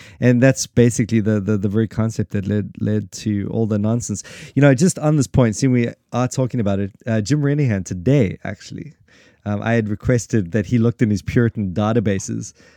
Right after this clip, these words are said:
um, a while back, and, uh, he,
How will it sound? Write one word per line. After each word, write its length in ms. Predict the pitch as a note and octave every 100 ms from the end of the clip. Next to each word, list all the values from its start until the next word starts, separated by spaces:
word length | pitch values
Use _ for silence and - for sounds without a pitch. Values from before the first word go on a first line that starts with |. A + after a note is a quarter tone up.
| _ _
um, 420 | G#2+ G#2 G#2 G2+
a 60 | G#2+
while 220 | G#2+ A2+
back, 260 | A2 G2+ -
and, 280 | A2 G#2 G2
uh, 200 | G#2+ G#2
he, 420 | G2 A2+ A2 G#2